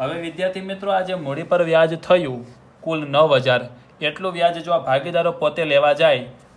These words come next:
તો નફામાં ઘટાડો થાય. ઘટાડો એટલે કે માઇનસ. તો તમારે અહીંયા લખવાનું, મૂડી પર વ્યાજ જેટલો કુલ નફામાં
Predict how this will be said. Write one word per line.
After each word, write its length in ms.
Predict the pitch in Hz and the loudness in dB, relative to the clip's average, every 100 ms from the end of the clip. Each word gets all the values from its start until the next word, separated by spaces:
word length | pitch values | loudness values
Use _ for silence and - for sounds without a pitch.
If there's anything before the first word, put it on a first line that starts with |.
| _ | _
તો 100 | 165 | -10
નફામાં 920 | 147 139 - 147 139 143 139 139 - _ - - | -8 -10 -8 -8 -6 -6 -6 -10 -20 _ -20 -10
ઘટાડો 380 | 151 151 135 127 | -8 -4 -6 -8
થાય. 140 | 156 | -14
ઘટાડો 380 | - 139 165 165 | -10 -4 -2 -2
એટલે 260 | 147 139 135 | -4 -8 -10
કે 320 | 139 139 139 - _ - | -10 -10 -12 -18 _ -12
માઇનસ. 600 | 135 139 135 120 117 - - _ _ | -2 -2 -2 -4 -10 -16 -20 _ _
તો 100 | 151 | -2
તમારે 260 | 156 160 170 | 2 2 2
અહીંયા 160 | 170 | 2
લખવાનું, 560 | 180 - 147 131 131 131 - - _ _ _ _ _ _ _ _ _ | 0 0 0 0 -6 -10 -16 -20 _ _ _ _ _ _ _ _ _
મૂડી 360 | 135 139 160 175 | -6 -2 0 0
પર 420 | 170 165 160 165 165 - _ - _ - 156 135 | 0 4 4 2 -6 -18 _ -20 _ -20 -18 -10
વ્યાજ 640 | 135 139 143 147 151 139 147 | -2 2 4 4 2 0 -8
જેટલો 760 | 135 151 156 156 131 123 127 - - _ _ _ _ - _ _ _ _ _ _ _ _ - _ _ _ _ _ - _ _ _ _ | -4 -4 -4 -4 -4 -2 -4 -12 -20 _ _ _ _ -20 _ _ _ _ _ _ _ _ -20 _ _ _ _ _ -20 _ _ _ _
કુલ 540 | 170 170 175 180 185 - - _ _ _ _ _ _ - | -2 0 2 0 -4 -10 -20 _ _ _ _ _ _ -12
નફામાં 1160 | 139 143 143 - 151 147 151 127 123 123 127 | 0 0 0 -6 -2 0 0 -2 -4 -8 -16